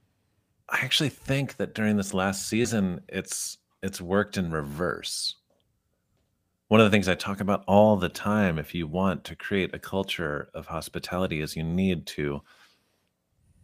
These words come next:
create the conditions where everyone on the team is able to be present with the people they're serving. Um, and I understand that's, like, way overused these days, but when I say be present, what I mean is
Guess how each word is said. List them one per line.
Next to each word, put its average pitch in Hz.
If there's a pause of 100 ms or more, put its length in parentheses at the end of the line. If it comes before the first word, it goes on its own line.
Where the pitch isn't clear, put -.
(680)
create 110
the 104
conditions 90
where 85
everyone 82
on 76
the 76
team 82
is 80 (440)
able 92
to -
be 78
present 92 (120)
with -
the -
people 71
they're 76
serving. 69 (880)
Um, 76 (500)
and 90
I 85
understand 85
that's, -
like, 85
way 82
overused 76
these 71
days, 71
but -
when 90
I 85 (100)
say 80
be 73
present, 80
what 85
I 82
mean 82
is 71